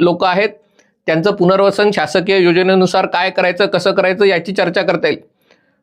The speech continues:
पण ते तिथे पन्नास वर्ष आहेत म्हणून ते सगळं असंच चालू द्यायचं, हे मात्र आकलनाच्या पलीकडचं आहे. सरकारनी विशाळगडावर जशा प्रकारची कारवाई केली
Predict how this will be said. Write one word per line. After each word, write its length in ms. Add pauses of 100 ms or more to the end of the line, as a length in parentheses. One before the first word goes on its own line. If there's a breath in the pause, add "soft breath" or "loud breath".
(180)
पण 180 (200)
ते 180
तिथे 220
पन्नास 400
वर्ष 200
आहेत 140 (420)
म्हणून 260
ते 160
सगळं 220
असंच 300
चालू 220
द्यायचं, 380 (640)
हे 120
मात्र 480 (1400)
आकलनाच्या 600
पलीकडचं 540
आहे. 220 (280)
सरकारनी 720 (1200)
विशाळगडावर 640
जशा 220
प्रकारची 400
कारवाई 360
केली 240